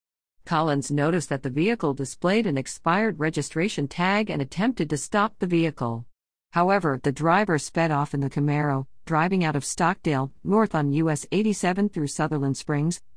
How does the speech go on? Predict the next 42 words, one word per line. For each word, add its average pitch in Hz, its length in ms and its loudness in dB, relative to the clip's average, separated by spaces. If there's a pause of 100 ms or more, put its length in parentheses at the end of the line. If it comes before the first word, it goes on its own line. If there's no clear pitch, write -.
reaching 240 320 4
speeds 247 360 0
of 170 120 2
at 156 120 -2
least 175 240 0
one 208 200 2
hundred 214 400 0
miles 147 300 0
per 214 180 -4
hour. 127 400 -4 (1000)
La 160 220 2
Vernia 165 340 2
police 151 360 0
officers 139 500 0
Josh 143 400 -2
Johnson 151 460 0
and 139 120 -2
C 220 220 2
J 156 220 0
Markgraf 147 440 0
joined 160 360 0
Collins, 180 500 0 (180)
Wigley, 160 520 0 (180)
and 160 140 2
other 208 180 4
deputies 165 540 0
in 147 100 2
pursuit, 214 500 0 (220)
as 143 140 -2
the 147 100 -2
Camaro 160 420 2
zoomed 190 380 2
through 165 240 2
La 151 240 2
Vernia 156 420 2
on 143 140 2
its - 180 -4
way 147 200 2
north 185 280 2
into 143 160 0
San 143 280 0
Antonio, 160 640 0